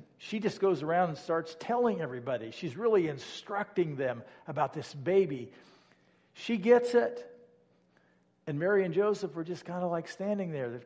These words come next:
young couple. And they learn this. In verses thirty-nine through forty, we see his growth. When Joseph and Mary had done everything required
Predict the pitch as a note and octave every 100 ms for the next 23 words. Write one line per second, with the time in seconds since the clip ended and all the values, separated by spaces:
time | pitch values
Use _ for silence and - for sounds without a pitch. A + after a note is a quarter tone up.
0 | - D3+ E3+ E3+ D3 F#3+ F#3+ B2+ - -
1 | _ _ _ _ _ - C#3 C3 B2+ -
2 | - _ _ _ _ _ _ _ _ _
3 | C3 C3 C3 F3+ E3+ B2+ A2 - - -
4 | _ _ _ _ _ _ _ _ _ _
5 | _ _ - C3 - F3+ D3 F#3 F3 E3
6 | E3 F3 - D3+ - E3+ F3 E3+ C#3+ C3+
7 | E3 D3+ C3+ B2 G#2 G#2+ D3+ D3+ D3+ C#3+
8 | B2+ A2+ D#3 D#3 - D#3 C3+ B2+ C#3+ D#3+
9 | D#3+ E3 - - - D3 C#3+ D3+ D3+ -
10 | A3 A#3 - G3+ G3 D#3 C#3 F3+ F#3+ F#3+
11 | F#3+